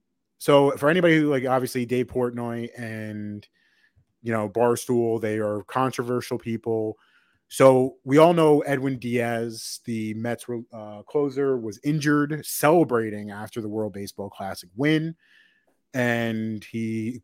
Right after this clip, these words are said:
basically is gonna be out for the year at this point. So there's been a lot of contention. I remember I was very mad when Didi Gregorius got hurt in the World Baseball Classic a couple years ago. Um, and there's been a lot of talk about whether or not people should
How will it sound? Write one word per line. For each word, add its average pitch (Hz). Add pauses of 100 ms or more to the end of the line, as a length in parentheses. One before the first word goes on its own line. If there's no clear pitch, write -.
(100)
basically 127
is 113
gonna 123
be 117
out 113
for 104
the 95
year 156
at 175
this 185
point. 170
So 113
there's 120
been 120
a 113
lot 120
of 143
contention. 131
I 117
remember 139
I 123
was 107
very 120
mad 117
when 110
Didi 110
Gregorius 135
got 131
hurt 139
in 135
the 135
World 131
Baseball 131
Classic 123
a -
couple -
years 143
ago. 147 (760)
Um, 113
and 139
there's 175
been 214
a 220
lot 226
of 220
talk 233
about 135
whether 120
or 147
not 113
people 123
should 110